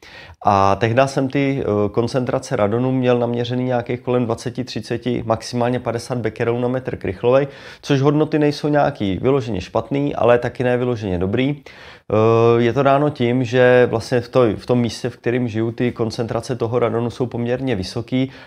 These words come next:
E, pod náma je nějaká opuková skála, z které vlastně ten radon se jakoby uvolňuje do toho ovzduší a tím pádem potom i do toho baráku.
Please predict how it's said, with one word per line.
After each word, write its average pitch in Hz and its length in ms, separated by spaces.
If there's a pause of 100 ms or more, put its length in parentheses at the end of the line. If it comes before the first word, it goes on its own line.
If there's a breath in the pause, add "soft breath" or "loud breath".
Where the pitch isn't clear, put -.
(180)
E, 98 40
pod 110 160
náma 120 300
je 123 60
nějaká 117 320
opuková 107 540
skála, 117 400
z 123 100
které 117 300
vlastně 110 300
ten 117 160
radon 113 400
se 117 180
jakoby 120 260
uvolňuje 110 400
do 113 100
toho 117 160
ovzduší 104 600
a - 80
tím 110 200
pádem 107 300
potom 117 280
i 113 40
do 117 120
toho 110 200
baráku. 104 500